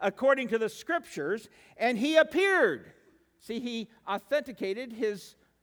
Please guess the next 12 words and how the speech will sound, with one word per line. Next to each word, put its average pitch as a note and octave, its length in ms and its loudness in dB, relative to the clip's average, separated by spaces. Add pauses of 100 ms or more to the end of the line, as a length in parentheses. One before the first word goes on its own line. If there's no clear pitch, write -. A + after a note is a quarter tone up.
(460)
resurrection G#3+ 720 -2
by A3 200 2
appearing A3 680 -4 (380)
to F#3+ 120 0
a E3 40 0
bunch D#3+ 280 -2
of - 120 -10
people. C#3+ 380 -4
It D#3 120 -4
says D#3+ 280 -6
to C3 100 -14
Cephas, F#3+ 800 -4